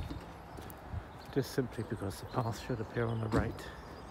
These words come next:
And if it doesn't, ah, there it is. Just seen it go beyond the white house before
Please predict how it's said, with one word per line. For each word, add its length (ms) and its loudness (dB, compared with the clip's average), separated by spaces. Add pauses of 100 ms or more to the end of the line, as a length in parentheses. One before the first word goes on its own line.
(1120)
And 100 4
if 80 2
it 120 2
doesn't, 380 2
ah, 240 8 (100)
there 120 2
it 100 2
is. 180 0 (1600)
Just 280 0
seen 160 8
it 180 0
go 80 2 (380)
beyond 240 8
the 1040 0
white 120 6
house 580 2 (120)
before 320 4